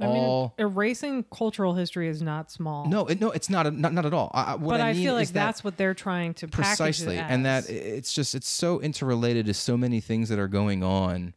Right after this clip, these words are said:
Speaker 2: right now.
Speaker 1: What we really need is a satanic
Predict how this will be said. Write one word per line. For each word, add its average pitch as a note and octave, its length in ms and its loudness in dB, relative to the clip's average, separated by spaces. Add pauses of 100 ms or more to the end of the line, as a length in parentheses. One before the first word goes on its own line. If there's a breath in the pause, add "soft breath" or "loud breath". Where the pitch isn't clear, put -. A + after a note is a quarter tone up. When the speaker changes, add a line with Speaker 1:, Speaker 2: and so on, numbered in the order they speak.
(320 soft breath)
Speaker 2:
right A#2 320 0
now. G2 540 0
Speaker 1:
What G#3 200 -2
we G#3 140 0
really G#3 400 2
need G#3+ 540 0 (460 soft breath)
is F3+ 680 0 (100)
a F3+ 260 0 (120)
satanic F#3+ 880 -2